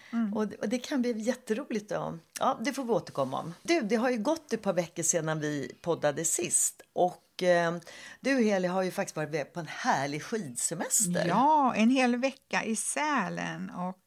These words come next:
Speaker 1: det var verkligen en sån här välbehövlig vecka efter en intensiv jobbperiod.
Speaker 2: Ja.
Speaker 1: Eh, vi hade sådär underbart härligt väder med blå himmel, sol och bästa tänkbara förhållanden i backarna.
Speaker 2: Mm.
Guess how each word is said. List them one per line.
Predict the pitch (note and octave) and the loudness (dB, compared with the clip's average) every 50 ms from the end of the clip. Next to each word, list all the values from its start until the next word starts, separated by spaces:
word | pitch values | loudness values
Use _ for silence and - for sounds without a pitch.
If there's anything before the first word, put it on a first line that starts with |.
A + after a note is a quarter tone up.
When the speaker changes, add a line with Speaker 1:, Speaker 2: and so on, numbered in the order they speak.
| _ _ _ | _ _ _
Speaker 1:
det | A3 | 2
var | A3 A3 A3 | 4 6 6
verkligen | A#3+ A#3 A3 - - F#3 F#3+ F#3+ | 6 6 4 2 0 -2 0 0
en | F3+ F#3 | -2 -2
sån | F#3 F3 | -2 -4
här | E3 E3+ | -2 -2
välbehövlig | F3 F3 F#3 F#3 F#3 F#3+ F3 E3 D#3+ E3 D#3+ F3+ G3 G3 F#3+ F#3 F#3 F#3 | -2 0 2 4 4 4 4 2 0 -2 -2 0 0 0 0 -2 -2 -2
vecka | F#3 F3+ - - _ - - - | -2 -4 -4 -6 _ -10 -8 -6
efter | D3 F3 - - - E3 | -6 -8 -8 -10 -10 -8
en | D#3 D#3+ E3 E3+ - - | -6 -6 -6 -8 -8 -8
intensiv | - F3+ E3+ E3 - F3 E3 D#3 - - D#3 D3+ D#3 | -6 -6 -6 -6 -6 -6 -6 -4 -4 -4 -6 -8 -4
jobbperiod. | E3+ F3 D#3+ D#3+ E3 - - - D#3+ E3 D#3+ D#3 D#3+ E3+ F3 F3+ F#3 G#3 - - _ _ _ _ _ _ _ _ _ _ _ _ _ _ _ | -2 -2 -2 -4 -6 -10 -8 -8 -8 -6 -6 -8 -8 -8 -8 -8 -10 -12 -14 -16 _ _ _ _ _ _ _ _ _ _ _ _ _ _ _
Speaker 2:
Ja. | - G3 F#3+ E3+ | -2 -2 0 0
Speaker 1:
Eh, | E3+ E3 E3 E3+ E3+ E3+ | 0 -2 -2 -2 -2 -4
vi | E3 F3 F#3 G3 | -4 -2 0 2
hade | G3+ F#3+ F3+ E3+ F3+ | 2 2 2 0 -2
sådär | F3 - E3+ E3 D#3 - _ _ _ _ | -2 -2 -4 -4 -6 -8 _ _ _ _
underbart | F4 C#4+ C#4 B3+ A#3+ A#3 A#3 A3+ A#3+ A#3 A3 A#3 A3+ A3 G#3+ G#3+ - _ _ _ - - _ _ _ _ _ | -2 0 2 4 4 4 4 4 4 4 4 4 4 4 2 0 -2 _ _ _ -18 -18 _ _ _ _ _
härligt | - - - B3 A#3 G3 F#3 F#3 F#3 F#3+ G3+ G3+ G3+ - F#3 | -8 -2 0 2 4 4 4 2 2 0 -2 -4 -6 -6 -2
väder | F3+ F#3 F#3 F3+ F#3 F3+ F3 F3+ F#3 F#3 F#3 F#3 F#3 F#3+ - | 0 0 2 2 0 0 -2 -2 -2 0 0 0 0 -2 -2
med | G3 F#3+ F#3 F#3 F#3 F#3 F3 G3 | -4 -2 -2 -2 -2 -2 -4 -4
blå | G3 A3 A3+ A3 G#3+ | -4 -2 0 0 0
himmel, | G#3+ G#3+ G#3+ G3+ F#3 F3+ F3+ F3+ F3+ F3 F3+ F#3 F#3 F#3+ G3+ - - | 0 0 0 0 0 0 -2 -2 -2 0 0 0 0 -2 -4 -6 -6
sol | - - - - F#3+ F3 F3 F3+ F3+ F#3 F#3 G3 G#3 A#3+ - - - - - - | -6 -6 -4 -4 -4 -4 -2 -4 -4 -4 -4 -4 -4 -4 -6 -10 -18 -20 -20 -20
och | - - - - F#3+ F3 | -20 -18 -6 -6 -4 -4
bästa | F3+ G3 G3 A3+ A3+ - - - - - F#3+ | -4 0 2 2 2 2 -2 -4 -4 -4 -6
tänkbara | - - G3 F#3 F3 F3 - - F#3 F3+ - E3+ E3+ F3+ | -4 -4 -6 -6 -6 -8 -8 -8 -6 -6 -4 -6 -6 -8
förhållanden | F#3 - - F#3 F#3 F#3 F#3 E3+ E3+ F3 F3 F#3 F#3 F3+ F3+ | -8 -8 -6 -4 -2 -2 -2 -4 -4 -6 -6 -6 -6 -6 -6
i | F3+ | -4
backarna. | G3 G3+ F#3 - _ - - - D#3 D3+ | -2 -2 -2 -4 _ -6 -4 -2 0 -2
Speaker 2:
Mm. | D3 C#3+ C#3+ C#3+ D3 C3+ C3+ C3+ | -2 -4 -6 -10 -12 -14 -16 -18